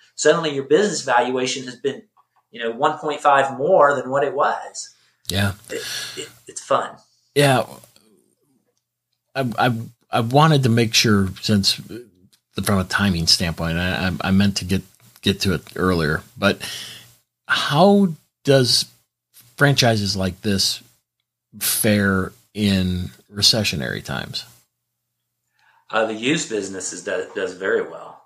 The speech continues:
Speaker 2: Yeah.
Speaker 1: I mean, it does well in
Speaker 2: Yeah.
Speaker 1: normal. Everybody wants to save money.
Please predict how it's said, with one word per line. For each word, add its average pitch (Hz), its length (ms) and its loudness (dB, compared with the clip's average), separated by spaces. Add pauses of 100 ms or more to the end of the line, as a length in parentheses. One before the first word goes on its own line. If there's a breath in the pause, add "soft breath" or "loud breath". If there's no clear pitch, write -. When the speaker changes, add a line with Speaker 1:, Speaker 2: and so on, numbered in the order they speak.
(180)
Speaker 2:
Yeah. 95 300 0
Speaker 1:
I 98 40 -18
mean, 113 120 -8
it 127 120 -4
does 139 200 2
well 139 320 6
in 208 100 2
Speaker 2:
Yeah. - 40 -6
Speaker 1:
normal. 127 300 0
Everybody 123 300 -2
wants 110 240 -8
to 113 100 -12
save 101 320 -6
money. 107 420 -10